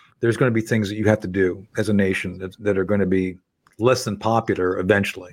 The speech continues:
I mean, right now you have the initiative, you should take it. There are gonna be elements of our society who are, are gonna be critical. I mean, w-, it's inevitable. And, uh, look, I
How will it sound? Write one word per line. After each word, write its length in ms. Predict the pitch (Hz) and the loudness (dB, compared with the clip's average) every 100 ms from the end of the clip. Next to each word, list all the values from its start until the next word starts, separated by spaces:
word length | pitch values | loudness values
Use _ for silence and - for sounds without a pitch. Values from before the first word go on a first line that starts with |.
| - | -2
I 40 | |
mean, 180 | 113 110 | 0 2
right 220 | 113 117 | 2 2
now 140 | 113 | 2
you 140 | 110 98 | 2 0
have 280 | 98 95 92 | 2 0 0
the 100 | 92 | 0
initiative, 540 | 92 104 - 104 98 | 2 2 2 -2 0
you 60 | 98 | -2
should 200 | - - | -2 -2
take 220 | 110 110 | -2 0
it. 160 | 127 - _ - - - - - - - - | -2 -6 _ -20 -18 -18 -18 -20 -20 -18 -2
There 120 | 117 | 0
are 20 | |
gonna 160 | 127 117 | 0 0
be 180 | 110 | 0
elements 380 | 107 117 113 104 | 2 2 2 0
of 80 | 92 | 2
our 140 | 110 | 2
society 500 | 117 - 117 104 98 | 2 0 0 2 2
who 80 | 95 | 0
are, 180 | 90 95 _ - - | -2 -8 _ -18 -8
are 60 | 98 | 0
gonna 140 | 104 | 2
be 100 | 92 | 2
critical. 480 | - 92 85 - - _ | 0 -2 -2 -6 -20 _
I 80 | 107 | -8
mean, 220 | 104 107 | -2 0
w-, 140 | 104 107 | 2 0
it's 140 | 110 | 0
inevitable. 500 | 101 95 90 95 92 | 0 0 0 -2 -4
And, 120 | 98 104 | -4 0
uh, 60 | |
look, 240 | 117 127 - | 2 2 2
I 200 | 131 | -2